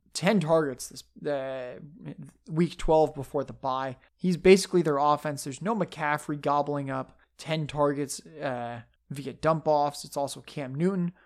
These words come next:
who's not really as much of a check-down quarterback.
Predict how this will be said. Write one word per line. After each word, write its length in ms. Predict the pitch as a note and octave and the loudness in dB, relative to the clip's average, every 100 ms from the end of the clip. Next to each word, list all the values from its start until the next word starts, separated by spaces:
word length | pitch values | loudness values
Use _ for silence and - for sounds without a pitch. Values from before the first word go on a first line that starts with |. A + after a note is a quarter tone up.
| _ | _
who's 140 | D#3+ | -4
not 260 | D#3+ D#3+ E3 | 2 0 4
really 460 | F3 E3+ E3 D#3 D#3 | 4 6 6 2 -4
as 140 | C#3+ | -2
much 180 | D#3 D3 | -2 -2
of 80 | D3+ | -6
a 40 | |
check-down 540 | - F3 D#3 E3+ D#3+ | -2 -2 0 -4 -4
quarterback. 640 | D#3 E3 D#3 D#3 D3+ - | -2 -2 0 0 0 -4